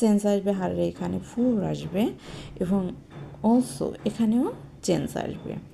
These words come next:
যেহেতু সবসময় এটা হচ্ছে বার্ষিক হিসেবে ধরা হয়, সেক্ষেত্রে যখন এটা হচ্ছে ত্রৈমাসিক হবে, তখন এটা চেঞ্জ হবে। যখন ষষ্ঠ মাসিক, আহ, মানে ছয় মাস পর পর আসবে, তখন কিন্তু এটা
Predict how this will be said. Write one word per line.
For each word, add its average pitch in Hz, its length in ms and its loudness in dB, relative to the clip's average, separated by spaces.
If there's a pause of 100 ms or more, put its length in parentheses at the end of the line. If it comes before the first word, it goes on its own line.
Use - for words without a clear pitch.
(460)
যেহেতু 202 340 0
সবসময় 180 640 -2
এটা 165 180 -4
হচ্ছে 170 180 -4
বার্ষিক 196 460 -2
হিসেবে 175 300 -4
ধরা 170 320 -4
হয়, 220 140 -2
সেক্ষেত্রে 190 520 -4 (100)
যখন 233 260 2 (640)
এটা 202 240 2
হচ্ছে 208 260 0
ত্রৈমাসিক 226 600 2
হবে, 330 140 0 (100)
তখন 180 260 -2
এটা 170 120 -4
চেঞ্জ 175 320 -4
হবে। 170 220 -2 (120)
যখন 202 420 2 (680)
ষষ্ঠ 262 340 0
মাসিক, 233 440 2
আহ, - 180 0 (100)
মানে 175 420 0 (320)
ছয় 233 260 2
মাস 240 480 4
পর 180 180 0
পর 170 160 -2
আসবে, 165 180 -4
তখন 175 320 -2
কিন্তু 180 220 -4
এটা 185 140 -4